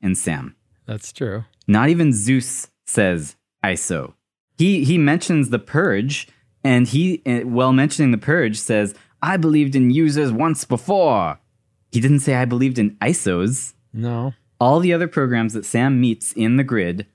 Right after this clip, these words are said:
Speaker 1: talk about users. They don't talk about isos. What do they mean, users? They've only ever met one, Flynn.
Speaker 2: Mm-hmm. That's true.
Speaker 1: Unless the isos were users.
Speaker 2: Yeah. Okay.
Speaker 1: So Jarvis is introducing Clue to the people of the grid, and he says,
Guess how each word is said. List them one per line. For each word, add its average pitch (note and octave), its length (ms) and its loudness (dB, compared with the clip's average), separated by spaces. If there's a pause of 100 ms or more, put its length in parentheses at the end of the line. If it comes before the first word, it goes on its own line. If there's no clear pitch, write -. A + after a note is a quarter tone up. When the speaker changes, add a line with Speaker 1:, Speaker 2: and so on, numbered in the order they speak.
(120)
Speaker 1:
talk G2 300 -4
about G2 380 -2
users. G2+ 800 -2
They G2 100 2
don't A#2+ 160 4
talk B2+ 180 -2
about C#3+ 240 0
isos. G2+ 520 -4 (380)
What F3+ 140 4
do A3 60 2
they A3 140 4
mean, F3+ 340 6
users? B2+ 720 2 (200)
They've C#3+ 160 2
only F#3+ 200 4
ever F3 160 2
met D#3+ 220 0
one, G#2+ 480 2 (140)
Flynn. E3+ 540 4
Speaker 2:
Mm-hmm. B2 160 -2 (160)
That's G#2 280 -10
true. C3 160 0
Speaker 1:
Unless A2 540 2
the B2 300 0
isos A2+ 520 2
were C#3+ 180 4
users. D3+ 920 2 (200)
Speaker 2:
Yeah. A2 400 -6 (320)
Okay. A#2 560 -6 (680)
Speaker 1:
So C3+ 180 2
Jarvis D#3 460 0
is A#2 120 -4
introducing C#3 580 0
Clue A#2 260 0
to G#2 100 -6
the F#2+ 80 -4
people A2+ 340 -4
of G#2+ 60 -2
the G#2 60 -2
grid, F2 300 -4
and F2 140 -4
he C3+ 140 2
says, F#2 560 -2